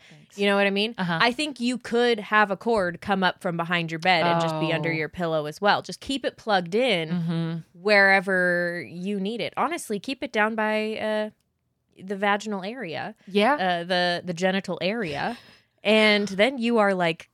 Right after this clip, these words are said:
Speaker 2: feet closer than you were before. <laughs>
Speaker 1: God, that is smart. Put in a little effort now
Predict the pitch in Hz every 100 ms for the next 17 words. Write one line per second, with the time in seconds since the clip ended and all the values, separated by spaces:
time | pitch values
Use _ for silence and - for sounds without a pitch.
0 | - - - 240 233 - - 202 233 151
1 | 165 165 165 170 170 175 185 - 233 -
2 | - - - - _ 254 277 247 175 160
3 | 151 151 - 175 160 147 - - - _
4 | 294 311 311 220 214 254 311 302 285 -
5 | 269 254 - 175 180 247 226 160 170